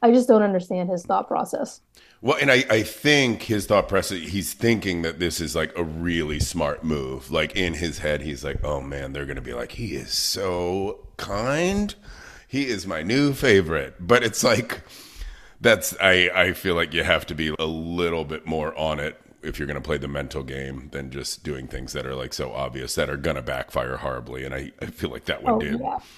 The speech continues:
Speaker 2: Judging by Steven's look, he was like, "Ew, <laughs> gross."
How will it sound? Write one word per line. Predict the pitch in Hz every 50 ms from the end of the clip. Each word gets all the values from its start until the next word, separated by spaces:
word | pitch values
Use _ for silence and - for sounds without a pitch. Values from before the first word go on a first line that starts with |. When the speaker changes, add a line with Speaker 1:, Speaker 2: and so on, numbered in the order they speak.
| - _ - _
Speaker 2:
Judging | - - - 95 87 92 87
by | 85 82 85
Steven's | - - - 98 82 80 78 76 71 80
look, | 80 73 -
he | - 82
was | 80 78 78
like, | 82 - -
"Ew, | - 127 123 117 113 101 101 101 95 -
<laughs> | -
gross." | 82 82 85 82 92 90 78 - - - - - - -